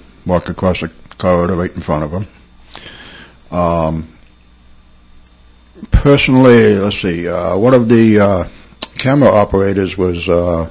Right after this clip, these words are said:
filming some B-roll up in the, uh, bridge, and he was <clears throat> surprised by a loud bang behind him, and there was absolutely nobody else in the area. So,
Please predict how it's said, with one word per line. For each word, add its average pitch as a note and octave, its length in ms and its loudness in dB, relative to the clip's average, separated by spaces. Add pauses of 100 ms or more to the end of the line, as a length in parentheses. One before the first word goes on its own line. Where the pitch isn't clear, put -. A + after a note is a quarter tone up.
(240)
filming C3 300 2
some G2 200 -2
B-roll G2 480 2
up E2+ 120 -4
in F2 120 -4
the, F2 280 -4
uh, E2+ 120 -2
bridge, G2 520 -4 (640)
and G2 400 -4
he G#2 100 -4
was G2 400 -4 (260)
<clears throat> A2+ 280 2
surprised A2+ 560 2
by G2+ 120 0
a F2+ 80 0
loud F#2+ 340 0
bang G2 340 -2
behind G#2 440 -2
him, G#2 220 -2 (120)
and F2+ 380 -4
there A2 80 0
was G2 300 -2
absolutely E2 540 -6
nobody D#2+ 340 -6
else D#2 280 -8
in C#2 80 -12
the C#2 120 -10
area. D2 400 -10 (600)
So, D#2 520 -6